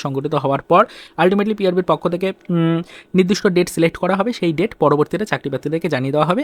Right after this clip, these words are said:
এক্সামের জন্য চাকরি প্রার্থীরা কিন্তু খুব শর্ট টাইমের একটি নোটিফিকেশন পাবেন, এরকমের একটি খুশির বার্তা কিন্তু আমরা গত কয়েকদিন ধরে পাচ্ছিলাম। তবে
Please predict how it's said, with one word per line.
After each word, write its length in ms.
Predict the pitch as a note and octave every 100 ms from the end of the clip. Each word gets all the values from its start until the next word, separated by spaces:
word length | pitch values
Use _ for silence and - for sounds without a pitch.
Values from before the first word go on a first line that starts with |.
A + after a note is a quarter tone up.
| D#3+
এক্সামের 280 | D3 C3+ B2+
জন্য 160 | C3 E3
চাকরি 160 | C#3+ B2+
প্রার্থীরা 260 | A#2 C3 B2+
কিন্তু 140 | D3+ A3+
খুব 120 | - G#3+ _ _ -
শর্ট 200 | - A3 -
টাইমের 220 | E3 C#3+
একটি 140 | - C#3+
নোটিফিকেশন 420 | B2 A#2+ A#2 B2 A#2
পাবেন, 240 | A2+ B2 C3
এরকমের 300 | D#3 D3 D3+
একটি 200 | C#3 - -
খুশির 220 | D3 D3+ C#3
বার্তা 240 | A#2 - D3
কিন্তু 160 | D3+
আমরা 100 | C#3+ -
গত 100 | B2+ B2
কয়েকদিন 240 | A#2+ B2 C#3
ধরে 100 | G3
পাচ্ছিলাম। 320 | D3+ - - E3+ _ - - - _ -
তবে 220 | F3 A3